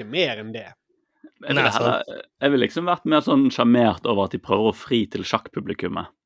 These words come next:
Speaker 2: <laughs> Det
Speaker 1: Ja.
Speaker 2: har blitt så verdifullt publikum at vi må si, "Dette er litt så sjakk, altså, folkens. Nå, eh, det er faktisk like fett som sjakk. Bare
Speaker 1: Ja.
Speaker 2: det er for is. Å, se for deg Magnus Carlsen på is, da, hæ?" Det, det, det er
Speaker 1: Det
Speaker 2: gøy at sjakk har blitt sånn, det er de vi må nå,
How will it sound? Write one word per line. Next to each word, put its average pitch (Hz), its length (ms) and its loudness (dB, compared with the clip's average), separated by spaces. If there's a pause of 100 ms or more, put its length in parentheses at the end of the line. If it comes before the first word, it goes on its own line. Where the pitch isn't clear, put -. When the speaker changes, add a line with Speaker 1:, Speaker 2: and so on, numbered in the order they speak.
(560)
Speaker 2:
<laughs> - 420 -2
Det 143 80 2
Speaker 1:
Ja. 117 80 6
Speaker 2:
har 117 100 6
blitt 107 140 -2
så 117 100 0
verdifullt 101 540 2
publikum 98 480 2
at 90 100 -2
vi 107 60 -2
må 95 160 0
si, 104 100 0
"Dette 101 300 0
er 113 80 6
litt 107 160 0
så 147 80 0
sjakk, - 320 0
altså, 107 180 0
folkens. 120 540 2 (480)
Nå, 117 320 6
eh, 107 220 6
det 120 100 6
er 113 60 6
faktisk 117 440 2
like 117 460 2
fett 120 260 0
som 107 120 -2
sjakk. - 340 -2 (420)
Bare 101 120 4
Speaker 1:
Ja. 117 60 6
Speaker 2:
det 120 60 6
er 120 60 0
for - 160 -4
is. 110 480 -6
Å, 117 240 -2
se 135 140 0
for 135 180 4
deg 113 100 4
Magnus 104 240 2
Carlsen 107 400 0
på 117 120 -2
is, 101 240 -6
da, 127 120 0
hæ?" 131 260 -2 (480)
Det, 117 60 -8
det, 120 280 4
det 123 80 2
er 120 40 2
Speaker 1:
Det 226 140 8
Speaker 2:
gøy 175 120 8
at 113 120 0
sjakk - 300 2
har 123 100 6
blitt 123 160 2
sånn, 110 300 4
det 117 100 0
er 127 80 4
de 139 60 6
vi 110 80 6
må 101 200 -4
nå, 113 180 2